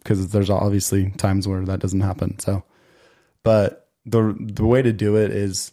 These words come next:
literally you have to own up to your own shit. Um, and you've gotta be real with yourself and tell yourself the truth. Um, 'cause you cannot blame anybody in this world. And that's what we're trying to get across to you guys.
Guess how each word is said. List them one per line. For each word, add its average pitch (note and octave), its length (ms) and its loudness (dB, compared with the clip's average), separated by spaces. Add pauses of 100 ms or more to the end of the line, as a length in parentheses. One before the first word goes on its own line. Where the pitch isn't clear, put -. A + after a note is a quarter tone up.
literally A#2+ 500 4
you A#2 140 4
have G#2+ 220 0
to - 200 -2
own A2 220 0
up G#2+ 140 -2
to - 140 -2
your G#2 340 -2
own A2 360 -2
shit. G#2 400 -6 (300)
Um, G2 420 -6
and G2+ 180 -4
you've G#2 220 -2
gotta G#2 280 2
be G2+ 220 -2
real G#2 300 2
with G#2 140 0
yourself G2+ 720 -2 (500)
and A2 140 0
tell G#2+ 200 4
yourself G#2+ 540 2
the G#2 80 -2
truth. A#2+ 600 -2 (400)
Um, F#2+ 540 -6 (680)
'cause A2 160 -2
you A#2+ 80 0
cannot E3 560 0
blame A#2+ 360 4
anybody G#2+ 380 2
in G2+ 120 -2
this G2 180 -8
world. G2+ 560 -4
And G#2 80 -6
that's A2 140 -4
what C3+ 100 0
we're B2 100 2
trying A2+ 360 0
to G#2 40 -2
get G2+ 200 0
across G2 500 -2
to G#2 60 -4
you G2 160 -4
guys. F#2 360 -6